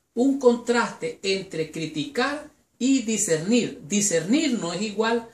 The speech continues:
a criticar. Criticar podría ser, de alguna manera, hacer un juicio. Discerni-, discernir es entender el por qué ese individuo o esa persona hizo lo que hizo,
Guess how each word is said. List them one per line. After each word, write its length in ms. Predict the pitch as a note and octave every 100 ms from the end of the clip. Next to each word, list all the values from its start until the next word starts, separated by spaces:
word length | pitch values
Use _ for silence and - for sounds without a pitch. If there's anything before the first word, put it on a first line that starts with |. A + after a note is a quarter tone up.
| _ _
a 220 | - E3 E3
criticar. 720 | D#3 D3+ D3 D#3+ B2 - _ _
Criticar 760 | - F3 E3+ D#3 G3+ A3+ C4+ C4+ _ _ _ -
podría 420 | F#3 F3+ G3+ G3+
ser, 400 | - A3 A#3+ -
de 160 | E3 D#3+
alguna 280 | D#3+ F#3+ G#3
manera, 280 | F#3+ G#3+ G#3+
hacer 260 | - G3+
un 140 | G3 E3+
juicio. 500 | C4+ D4 - A#2+ - _ _ _
Discerni-, 600 | C#3+ F#3+ - E3 E3 G#3 G3+
discernir 720 | G3 E3 D3+ F3 C#4 D4 -
es 240 | G#3 A3
entender 640 | A3+ G#3+ F3 E3 E3+ B3 G3+
el 140 | D3
por 360 | - C#3 C3+ -
qué 160 | B3
ese 140 | A#3+ B3+
individuo 680 | A#3+ B3 G3 F#3 G#3 G#3+ - _
o 160 | - E3+
esa 260 | B3 A#3
persona 420 | G#3 G#3+ A#3 A3+ -
hizo 300 | A3+ A#3+ A3+
lo 160 | F#3+
que 100 | D#3+
hizo, 500 | D#3 B3+ C#4 - -